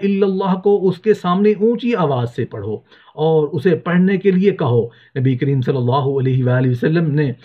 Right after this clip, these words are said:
फरमाया, "जब तुम किसी मरीज या मरने वाले के पास हो तो सिर्फ अच्छी बात कहो,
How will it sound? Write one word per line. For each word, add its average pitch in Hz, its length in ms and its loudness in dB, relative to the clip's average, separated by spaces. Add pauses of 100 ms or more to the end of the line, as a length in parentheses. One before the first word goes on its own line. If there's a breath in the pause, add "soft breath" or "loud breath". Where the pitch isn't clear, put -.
(220 soft breath)
फरमाया, 147 400 0
"जब 156 280 -2
तुम 165 180 2
किसी 180 340 -2
मरीज 151 460 2
या 165 100 0
मरने 147 340 0
वाले 165 280 2
के 180 200 -2
पास 165 320 -2
हो 156 240 0 (220 soft breath)
तो 196 80 2
सिर्फ 208 340 0
अच्छी 220 320 0
बात 127 260 -2
कहो, 113 340 -4